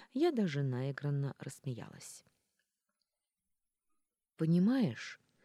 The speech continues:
мне вручили такой здоровенный лимон, что даже на душе стало кисло, а кругом пески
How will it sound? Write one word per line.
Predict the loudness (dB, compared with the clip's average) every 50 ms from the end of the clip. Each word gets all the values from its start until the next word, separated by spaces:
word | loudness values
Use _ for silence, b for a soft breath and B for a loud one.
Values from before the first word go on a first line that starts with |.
| B B B B B B B
мне | 4 6 6 8 6
вручили | 6 4 4 2 2 0 0 0 2 2 2 0
такой | 0 0 -2 -2 -2 2 4 4 4 4
здоровенный | 0 -4 -4 0 0 2 2 2 2 2 2 2 2 2 2 2 2
лимон, | 4 4 4 4 4 4 4 2 2 0 -2 -6 _ b b b b b b b
что | b -10 -12 -10 _ 0 2 2
даже | 2 4 2 2 2 4 4 4
на | 4 4 4
душе | 4 2 0 -2 -4 -6 -4 -6 -6
стало | -6 -8 -12 -8 -8 -6 -4 -6 -8
кисло, | _ _ -10 -10 -10 -10 -12 -10 -10 -8 -10 -10 -12 _ _ _ _ _ _ _ _ _ _ _ _ -8
а | -6 -6 -4
кругом | -2 0 0 0 2 2 2 2 2
пески | 0 0 -4 -4 -4 -6 -16 -10 -2 0 0 0 0